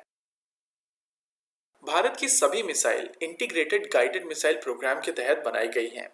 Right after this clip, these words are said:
चाहे वो पृथ्वी हो, अग्नि हो या नाग मिसाइल ही क्यों ना हो। लेकिन माना जाता है कि integrated guided missile program के अलावा भारत एक और project पे काम कर रहा है और इस secret project का नाम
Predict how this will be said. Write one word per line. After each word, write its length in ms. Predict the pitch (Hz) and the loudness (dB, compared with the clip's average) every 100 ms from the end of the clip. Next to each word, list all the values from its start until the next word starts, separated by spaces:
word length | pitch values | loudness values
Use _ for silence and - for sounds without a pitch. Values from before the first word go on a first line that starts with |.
| - | 2
चाहे 220 | 139 143 | 4 4
वो 120 | 139 | 2
पृथ्वी 380 | 135 143 139 202 | 2 -2 -2 -2
हो, 420 | 190 233 226 - - | 0 0 -2 -4 -2
अग्नि 300 | 151 180 208 | 0 0 -2
हो 380 | 196 226 - - | -2 -2 -4 0
या 80 | 196 | 2
नाग 300 | 160 151 165 | 4 4 4
मिसाइल 300 | 160 170 170 | 0 0 0
ही 100 | 160 - | -2 -8
क्यों 140 | - 139 | -6 -2
ना 80 | 135 | -2
हो। 340 | 123 113 107 - - | -2 -4 -6 -6 -2
लेकिन 280 | 180 269 226 | 0 -2 0
माना 240 | 135 156 | 2 4
जाता 340 | 220 170 - 143 | 4 4 4 2
है 160 | 139 - - _ | 2 -2 -6 _
कि 80 | - | -10
integrated 720 | - 196 269 247 220 226 247 - | -6 -4 -4 -2 0 0 0 4
guided 340 | 131 151 190 | 4 4 2
missile 260 | 170 185 185 | 0 2 2
program 420 | 185 139 156 160 - | 0 0 2 2 0
के 60 | |
अलावा 520 | - 120 117 107 120 165 - - | -2 0 0 0 0 -4 -6 -8
भारत 400 | 151 208 254 - | -2 0 -2 0
एक 160 | 202 - - | 0 0 2
और 220 | 160 220 | 4 6
project 360 | 220 143 147 - | 4 2 2 0
पे 80 | 139 | 0
काम 260 | 123 123 | 2 0
कर 160 | 120 120 | -2 -2
रहा 220 | 117 123 | 0 -2
है 200 | 123 156 - - - | 0 -2 -2 -2 2
और 200 | 208 - | 2 2
इस 160 | 269 - | 0 2
secret 380 | 175 175 180 - | 0 2 2 4
project 340 | 135 127 131 | 2 2 0
का 80 | 131 | 0
नाम 300 | 117 123 - | 0 -2 -4